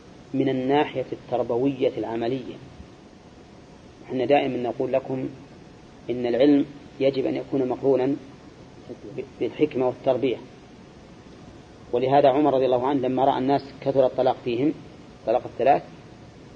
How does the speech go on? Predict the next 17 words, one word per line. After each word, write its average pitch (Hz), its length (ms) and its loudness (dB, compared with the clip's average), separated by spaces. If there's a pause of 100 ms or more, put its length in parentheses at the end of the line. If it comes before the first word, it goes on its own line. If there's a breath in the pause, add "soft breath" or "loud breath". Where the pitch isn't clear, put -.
(440)
وش 139 120 -4
فعل؟ 247 300 4 (1000)
أمضاه 165 280 8
عليهم، 135 340 4 (920)
ولما 156 340 6
رأى 147 260 6
كثرة 139 460 0
بيع 135 220 4
أمهات 135 400 -2
الأولاد، 120 400 2 (1600)
نعم، 123 220 -2 (680)
منع 156 300 4
من 143 160 4
بيعها، 117 340 0 (1120)
منع 139 220 2
من 120 120 0
بيعها. 107 260 -6